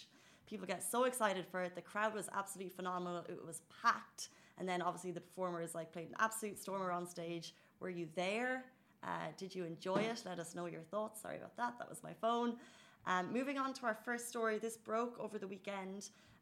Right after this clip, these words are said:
Um, and it's also, we like to kind of bring you the coronavirus updates that we get directly from the Ministry of Health and Prevention.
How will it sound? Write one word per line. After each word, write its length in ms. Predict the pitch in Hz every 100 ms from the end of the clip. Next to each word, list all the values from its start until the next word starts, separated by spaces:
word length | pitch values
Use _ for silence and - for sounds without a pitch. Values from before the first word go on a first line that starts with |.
| -
Um, 640 | 185 180 175 175 175 170 - - -
and 120 | 202
it's 100 | 190
also, 300 | 226 226 220
we 80 | 208
like 160 | 208 214
to 80 |
kind 180 | 226 220
of 80 | 202
bring 160 | 196 202
you 100 | 190
the 360 | 185 185 180 - - -
coronavirus 580 | 196 196 190 190 185 185
updates 360 | 180 185 180
that 80 | 175
we 80 | 170
get 240 | 180 196
directly 320 | - 190 185 185
from 260 | 202 208
the 60 | 190
Ministry 360 | 185 185 185
of 100 | 180
Health 180 | 180 175
and 80 | 175
Prevention. 600 | 170 180 175 185 180